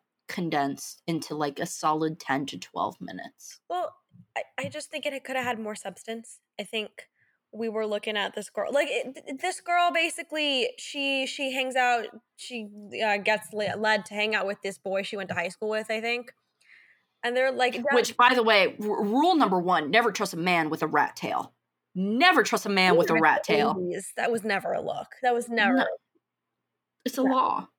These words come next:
Speaker 1: It's a law. You never get, you never trust men with rat tails.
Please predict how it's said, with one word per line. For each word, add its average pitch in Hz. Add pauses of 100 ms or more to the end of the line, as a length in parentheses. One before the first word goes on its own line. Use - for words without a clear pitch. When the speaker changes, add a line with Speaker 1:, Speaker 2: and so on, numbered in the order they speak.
(160)
Speaker 1:
It's 214
a 240
law. 220
You 165
never 208
get, 220
you 214
never 208
trust 202
men 170
with 196
rat 302
tails. -